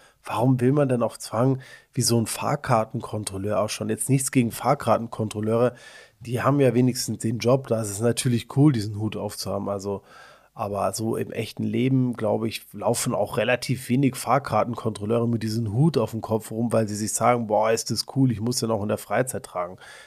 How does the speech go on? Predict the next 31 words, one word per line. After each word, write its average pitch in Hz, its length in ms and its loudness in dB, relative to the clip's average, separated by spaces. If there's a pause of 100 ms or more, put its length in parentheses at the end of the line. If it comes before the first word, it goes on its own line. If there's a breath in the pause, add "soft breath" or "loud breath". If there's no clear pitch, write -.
(180 loud breath)
Ja, 95 220 -4
auf - 480 -20
jeden 135 140 4
Fall 127 360 4 (220 loud breath)
hat - 180 -6
das 127 180 4
zu 113 100 -2
seinem 113 280 2
Bühnenoutfit 120 640 0
gehört 117 340 2 (280 soft breath)
und 110 100 -4
er 110 160 2
hatte 123 300 2
halt 113 180 2
auf - 140 -4
Ernst 127 420 -2
auch 107 180 -2
so 104 460 0 (320 loud breath)
Ohrteile 123 800 4
drin, 113 440 -2 (540 soft breath)
die, 110 720 -2
was 107 180 -4
weiß 110 180 -4
ich, 113 140 -4
so 110 180 0
Ohrschoner 113 840 2
oder 110 260 -4
sowas, 107 440 -4 (200)
dass - 220 0
es - 120 -2
halt, 107 260 -4